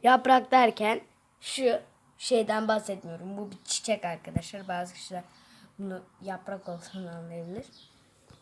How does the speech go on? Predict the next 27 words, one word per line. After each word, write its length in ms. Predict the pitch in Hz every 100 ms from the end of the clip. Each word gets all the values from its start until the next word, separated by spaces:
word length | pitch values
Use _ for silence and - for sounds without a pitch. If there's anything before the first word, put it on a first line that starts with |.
| -
Şurada 400 | - 247 254 240
da 220 | 247 254 202 175
bambum 400 | 240 240 233 208
var 140 | 190
arkadaşlar. 540 | 180 175 170 175 170 180
Şöyle 320 | - 180 170
göstereyim. 500 | 170 170 - 185 202
A 160 | 180 175
yüz 160 | 170
birden 240 | 175 175 170
aldım. 320 | 170 170 262 _ - - - - _
Bununla 360 | 220 226 214 202
ilgili 220 | 196 196
de 260 | 185 208 240
kı-, 240 | 196 196 -
kısa 260 | - - 208
zamanda 440 | 190 175 175 214
bilgi 360 | 196 175 202 - _ _ _ 190 190
çıkacağız 440 | - - 175 170 175 - - -
arkadaşlar. 680 | 180 170 170 165 - 226 - _ _ _
İnşallah. 400 | 180 - - - _ _ _ _ _ _ _ _ _ _ _ _ _ _ - _ _ - - 285
Evet 280 | 381 370 339
arkadaşlar, 720 | 302 277 277 247 247 247 330
şimdi 420 | 330 370 330 262
gelelim 500 | 247 349 262 240 285
orkideye 520 | 269 262 247 220 190 180
arkadaşlar. 640 | 175 170 170 165 -